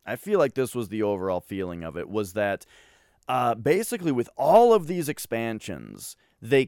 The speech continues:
kept adding new items. And there started to be this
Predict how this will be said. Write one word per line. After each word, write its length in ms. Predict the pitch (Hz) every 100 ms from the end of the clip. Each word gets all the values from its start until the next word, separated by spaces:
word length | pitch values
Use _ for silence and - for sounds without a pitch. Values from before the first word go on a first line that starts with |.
| -
kept 460 | - - 185 - -
adding 420 | 123 135 139 135
new 260 | 113 117 120 -
items. 600 | 95 76 71 - - - _ _ _ -
And 640 | 117 117 117 113 113 104 -
there 320 | 120 117 127
started 540 | 117 - 143 160 175 131
to 300 | 135 120 104
be 480 | 113 95 123 123 117
this 460 | 113 104 - -